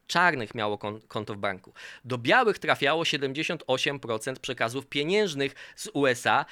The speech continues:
i byli ci biali właśnie właścicielami dziewięćdziesięciu osiem, ośmiu procent prywatnych przedsiębiorstw. To teraz sobie wyobraźcie sobie, co by się działo, gdyby w Stanach w, w, w aktualnej atmosferze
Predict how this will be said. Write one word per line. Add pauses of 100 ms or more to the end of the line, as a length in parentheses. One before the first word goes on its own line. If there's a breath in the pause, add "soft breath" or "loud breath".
(200 loud breath)
i
byli
ci
biali
właśnie
właścicielami
dziewięćdziesięciu
osiem,
ośmiu
procent
prywatnych
przedsiębiorstw.
To
teraz
sobie
wyobraźcie
sobie,
co
by
się
działo,
gdyby
w
Stanach
w,
w,
w
aktualnej
atmosferze